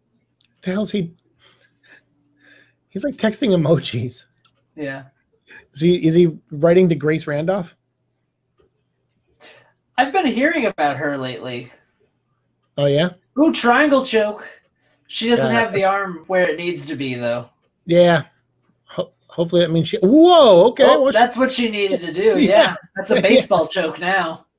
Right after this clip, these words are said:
Speaker 1: That will do it.
Speaker 2: Yeah, that was the, okay.
Speaker 1: Oh,
Speaker 2: Up for
Speaker 1: his,
Speaker 2: that.
Speaker 1: did you see his head bounce on the ground? No way. Was that real?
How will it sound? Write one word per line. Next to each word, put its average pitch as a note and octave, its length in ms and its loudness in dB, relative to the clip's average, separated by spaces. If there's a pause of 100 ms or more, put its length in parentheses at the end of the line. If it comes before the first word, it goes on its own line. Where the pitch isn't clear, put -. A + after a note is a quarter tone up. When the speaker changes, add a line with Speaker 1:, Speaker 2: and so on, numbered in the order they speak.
(240)
Speaker 1:
That A3 180 -4
will B3 120 -6
do C4 260 -6
it. F#3+ 180 -6 (840)
Speaker 2:
Yeah, G3 280 -2
that E3+ 240 -8
was F3+ 160 -10
the, E3+ 380 -10
okay. A3+ 440 -2 (460)
Speaker 1:
Oh, C#4+ 500 4
Speaker 2:
Up A#3+ 120 2
for C4 40 6
Speaker 1:
his, D#4 200 2
Speaker 2:
that. - 80 -16 (340)
Speaker 1:
did C#4 180 -4
you F#4 140 6
see F#4 160 2
his E4 140 6
head D4 320 2
bounce E4 340 0
on E4+ 100 -4
the E4+ 100 -6
ground? F4 520 -8 (1400)
No C4+ 380 4
way. G#3 840 0
Was E3 140 -12
that D4 200 -2
real? C#4 600 -6